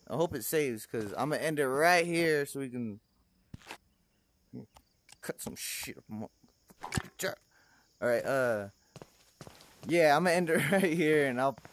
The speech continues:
I'll play it again on another note, another time, man. Much love, peace, chick grease. And I'll see you in the next motherfucker. <laughs> Shit. Later! <laughs>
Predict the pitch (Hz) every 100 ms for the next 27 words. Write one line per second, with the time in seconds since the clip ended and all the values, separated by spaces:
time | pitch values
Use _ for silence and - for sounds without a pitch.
0 | - - - - 147 160 170 151 120 143
1 | 147 131 127 120 127 113 104 123 120 110
2 | _ _ - - - 120 117 165 123 120
3 | 110 117 113 117 117 _ _ - _ _
4 | _ _ _ _ - 180 175 185 208 208
5 | 202 214 202 - 214 - - 233 214 -
6 | - _ _ _ _ _ _ _ _ _
7 | _ 147 _ _ _ - 135 135 151 -
8 | 156 156 147 139 - 107 110 95 - -
9 | - - - 147 - - _ - _ _
10 | _ - 277 254 - 269 320 330 330 320
11 | - - 220 - 233 -